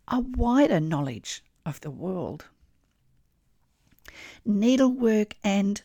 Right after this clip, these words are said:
literacy became elements in school curriculums by the late seventeenth and early eighteenth centuries, with stitched samplers becoming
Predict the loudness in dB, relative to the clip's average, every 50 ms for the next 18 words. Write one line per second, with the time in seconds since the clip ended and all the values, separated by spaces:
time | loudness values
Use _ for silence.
0 | -8 -4 0 0 0 0 0 -2 -4 -6 -6 -6 -6 -6 -8 -8 -8 -8 -10 -10
1 | -6 -4 -2 -2 -2 -2 -4 -2 _ 0 2 4 2 2 2 0 -2 -2 -2 -2
2 | -2 -2 -4 -2 -2 -2 -2 -2 -4 -4 -4 -4 -4 -6 -8 -8 -6 -8 -8 -8
3 | -10 -10 -10 -8 -6 -6 -4 -4 -4 -4 -4 -4 -4 -6 -10 -10 -8 -6 -6 -6
4 | -6 -8 -8 -8 -8 -8 -8 -6 -6 -8 -8 -8 -10 _ -6 -4 -2 -2 -2 -2
5 | -4 -6 -6 -6 -4 -4 -4 -4 -6 -6 -8 -8 -8 -8 -8 -8 -8 -10 -10 -10
6 | -10 -12 -14 -18 -20 _ -20 -20 -20 -20 -14 _ 0 0 0 0 -2 -6 -4 -2
7 | -4 -4 -4 -6 -8 -8 -8 -4 -2 0 0 0 -2 -6 -6 -8 -8 -8 -6 -8
8 | -8 -10 -8 -10 -8 -6 -4 -4 -4 -6 -8